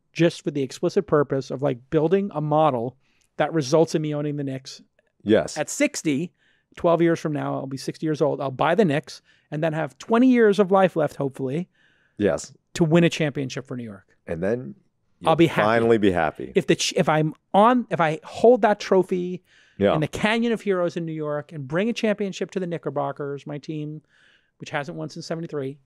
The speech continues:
Speaker 1: I will finally be happy.
Speaker 2: <laughs>
Speaker 1: It's only gonna take another thirty-two
Speaker 2: <laughs> Yes.
Speaker 1: years and seven billion dollars,
Speaker 2: Yes.
Speaker 1: which is the
Speaker 2: Yeah.
Speaker 1: current value of the
Speaker 2: Oh my
Speaker 1: Knickerbockers
Speaker 2: God.
Speaker 1: and the Garden in New York. All right. Uh, thank you, Emmy Award-winning producer Jackie. It's episode nine hundred and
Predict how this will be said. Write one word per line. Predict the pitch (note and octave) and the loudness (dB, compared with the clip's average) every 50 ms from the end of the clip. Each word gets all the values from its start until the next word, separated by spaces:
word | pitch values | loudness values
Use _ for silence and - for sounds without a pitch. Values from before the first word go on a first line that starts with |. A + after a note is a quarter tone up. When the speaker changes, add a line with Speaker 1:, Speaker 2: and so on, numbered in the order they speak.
| _ _ | _ _
Speaker 1:
I | - E3 D#3+ | -2 -2 -2
will | D#3 D3+ D#3 D3+ - _ _ _ _ | 0 -2 -6 -10 -10 _ _ _ _
finally | _ _ - - - F#4 F#4 F4+ D#4 G#3+ C#3+ C4 A#2 | _ _ -6 -2 2 2 2 2 0 -2 -2 -4 -6
be | - - F#3+ | -8 -10 -14
happy. | - - - F4 A4 - - - - G#2 - - - | -14 -14 -10 -8 -8 -8 -8 -8 -10 -10 -12 -4 -2
Speaker 2:
<laughs> | A#2+ - - - - - - - A3 - - - - _ _ _ _ - | -2 -2 -2 -8 -14 -8 -2 -2 -2 -2 -2 -10 -18 _ _ _ _ -8
Speaker 1:
It's | - - - - _ | -8 -8 -8 -4 _
only | B3 C4 C4+ D4+ D4 | 4 6 6 6 6
gonna | C#4 C4+ B3+ | 4 4 2
take | - A#3+ G#3+ | 2 0 -2
another | F#3+ F3+ F3+ E3 E3+ | 0 -2 -2 -4 -4
thirty-two | D3+ - _ _ _ _ F#3+ B3+ - - - - - E4+ D4 D#4 D4 C#4 - - D4+ D#4 | -4 -6 _ _ _ _ 0 0 0 0 -4 2 2 6 8 8 8 8 6 6 6 6
Speaker 2:
<laughs> | |
Yes. | C#4+ B3 A#3+ C4+ - | 8 8 6 6 8
Speaker 1:
years | A3+ A#3 A#3+ C4 C#4 - - - - - - - - _ | 8 8 6 6 4 0 -6 -12 -16 -16 -16 -16 -2 _
and | F#3+ F#3 F3 | 0 0 0
seven | - - - - A3+ G#3+ G#3 G#3 G#3+ G3+ F#3+ | -4 -8 0 4 4 4 6 6 6 6 4
billion | D3+ F#3+ F3+ F3 F3 E3 D#3+ D#3+ E3 | 4 6 6 6 6 6 4 2 2
dollars, | D3+ D#3 D3 - C3+ C3+ C3 C3 | 2 4 4 4 2 0 0 -2
Speaker 2:
Yes. | C#3 - - | -4 -2 -2
Speaker 1:
which | E3 C#3 E3+ | -2 2 2
is | E3+ - | 2 4
the | - D#3+ | 2 2
Speaker 2:
Yeah. | - | 4
Speaker 1:
current | - G#3+ G3 F3+ F3 | 6 6 6 6 6
value | E3 E3+ D#3 D#3 D#3+ D#3 | 4 4 6 6 6 4
of | D3+ C#3 | 4 2
the | D3+ | 0
Speaker 2:
Oh | D#3 | 2
my | D3+ | 2
Speaker 1:
Knickerbockers | D#3+ D#3+ - F#3 F3+ D#3 D#3 E3+ D#3+ D#3+ - D#3+ D3 C#3 D3 C#3+ | 2 4 4 0 0 0 0 2 2 2 2 0 0 0 -2 -6
Speaker 2:
God. | C#3+ - | -2 -2
Speaker 1:
and | E3 D#3 D3 | 0 0 0
the | C#3+ | 2
Garden | C3+ D#3 C3 B2 E3 D3 C3 B2 B2 - - - - - - _ _ | 2 2 2 2 -2 -4 -6 -6 -8 -12 -20 -20 -20 -20 -20 _ _
in | D3 C3+ | -10 -8
New | C3+ C3+ | -6 -6
York. | C3 B2+ B2+ B2+ - _ _ _ _ _ - _ _ _ _ | -6 -6 -8 -10 -14 _ _ _ _ _ -20 _ _ _ _
All | E3 | -2
right. | D#3 D3+ C#3+ D#3+ - | -2 -2 -2 -4 -6
Uh, | D#3+ D3+ D3 D3+ D3+ D3 | -6 -4 -2 -2 -2 0
thank | E3 E3+ E3 - | 0 0 0 0
you, | F#3 | 0
Emmy | D#3+ D#3 D#3+ | 0 0 0
Award-winning | D#3+ D3+ D3+ D#3+ D3+ D3+ D#3 D3+ C#3+ | 0 2 2 2 2 2 -2 -4 -4
producer | - D#3 D3+ D3+ C#3 - C#3+ | -6 -4 -4 -4 -4 -6 -4
Jackie. | B2+ F#3 E3+ E3+ E3+ - F3 E3+ | 0 0 2 2 2 0 -2 -2
It's | C#3 - | -2 -2
episode | - E3+ E3+ - E3+ - F#3 E3 D#3+ | -2 -2 -2 -2 0 2 2 2 2
nine | D#3+ D#3+ D#3+ C#3+ | 2 0 -2 0
hundred | E3+ F#3+ F#3+ F3 G3 F#3+ F#3+ E3+ | 0 -2 2 4 4 2 2 2
and | D#3+ F3 F#3+ A3 C#4 C#4+ | 0 2 2 2 2 0